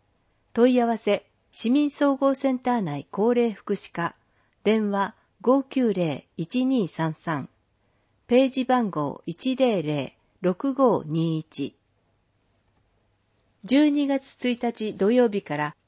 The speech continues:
三十一日月曜日。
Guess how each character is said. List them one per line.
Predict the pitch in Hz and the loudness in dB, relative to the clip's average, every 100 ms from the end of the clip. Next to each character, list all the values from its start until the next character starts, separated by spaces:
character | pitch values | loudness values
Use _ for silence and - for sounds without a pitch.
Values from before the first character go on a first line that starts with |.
| _ _ | _ _
三 | - 294 285 | -2 0 0
十 | - 180 151 | 0 -2 0
一 | 143 - | -4 -4
日 | 156 147 - 151 - | -6 -6 -8 -8 -4
月 | 165 - 247 | -6 -4 0
曜 | 233 202 | 2 0
日。 | 160 135 | -2 -8